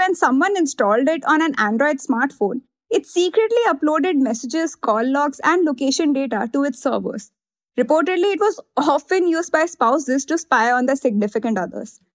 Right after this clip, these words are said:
The hackers not only breached the spyware operation, but also went ahead and wiped out the data on its servers.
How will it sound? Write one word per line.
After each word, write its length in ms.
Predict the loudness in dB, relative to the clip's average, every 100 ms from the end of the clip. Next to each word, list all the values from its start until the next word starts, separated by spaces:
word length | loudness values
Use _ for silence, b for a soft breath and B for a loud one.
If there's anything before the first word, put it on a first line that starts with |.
| _ _ _ _ 0
The 120 | 2
hackers 540 | 4 2 2 0 2
not 360 | 2 2 2 0
only 240 | -2 -2 -2
breached 340 | 0 -2 -2
the 100 | -4 -2
spyware 440 | -2 0 0 0
operation, 640 | 0 0 -4 -4 -4 -2 -2
but 160 | 0
also 400 | 0 0 2 0 2
went 260 | 0 0
ahead 340 | 0 0 -2 -2
and 200 | 0 2
wiped 320 | 2 0 0
out 200 | 0 0
the 100 | -2
data 420 | 0 0 0 0 0
on 160 | 0 -2
its 180 | -2
servers. 480 | -2 -4 -4 -8 -12